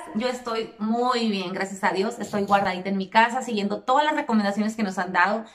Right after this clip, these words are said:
La verdad es que las personas que tenemos la oportunidad de trabajar desde nuestra casa, hacer home office, pues qué mejor, ¿verdad? Hay que cuidarnos,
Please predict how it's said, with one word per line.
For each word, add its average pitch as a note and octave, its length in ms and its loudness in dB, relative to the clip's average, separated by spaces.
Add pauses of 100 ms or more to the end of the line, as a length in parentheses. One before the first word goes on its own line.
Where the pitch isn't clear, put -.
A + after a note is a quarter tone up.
La G#3 100 6
verdad G#3 220 6
es G#3+ 80 0
que B3+ 80 -6
las A#3+ 140 -2
personas G#3+ 600 0
que G#3 80 -6
tenemos F#3 280 -6
la G3 60 -2
oportunidad F#3+ 460 -2
de F3+ 80 -2
trabajar F#3 440 0
desde F#3+ 200 -6
nuestra F3 360 -6
casa, G3 260 2
hacer F#3 300 -6
home F#3+ 180 -2
office, G3+ 400 0
pues G3+ 180 -6
qué G3+ 120 -2
mejor, E3+ 400 -2
¿verdad? F#3 320 0 (260)
Hay F#3+ 140 -2
que F#3+ 120 -12
cuidarnos, A3 680 0